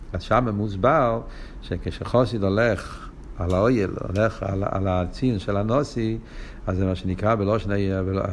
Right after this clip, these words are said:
בלושן הידוע, השתתפות. אז העניין של השתתפות זה סוג של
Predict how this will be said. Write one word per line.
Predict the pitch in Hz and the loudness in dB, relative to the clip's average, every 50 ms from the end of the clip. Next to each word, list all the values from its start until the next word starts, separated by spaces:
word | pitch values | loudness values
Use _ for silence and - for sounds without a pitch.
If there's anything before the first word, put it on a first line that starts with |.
| 92 95 | -2 0
בלושן | 92 90 90 95 95 95 98 101 110 104 110 101 | 0 0 0 0 0 0 2 0 0 0 0 0
הידוע, | 98 95 95 92 98 120 131 117 | 0 0 0 0 2 2 2 2
השתתפות. | 101 95 87 - - 123 143 165 - - - 120 113 120 113 - - - - - - - - - - - - - | 2 0 -2 0 2 2 4 4 2 0 -2 -2 -2 -2 -4 -6 -12 -12 -12 -14 -14 -12 -12 -12 -12 -10 -8 -6
אז | 98 95 90 | -4 -2 0
העניין | 95 92 92 92 98 117 135 143 | 0 0 0 2 2 2 2 2
של | 135 - 127 113 | 0 0 -2 -4
השתתפות | 110 104 - - 131 156 156 - - 131 117 110 98 | -4 -2 0 0 0 0 0 -2 -2 -2 -2 0 0
זה | 95 123 139 139 127 120 117 113 | 0 0 2 2 2 0 0 -2
סוג | - - 143 139 - | -4 -4 -4 -4 -4
של | - 123 110 | -4 -4 -4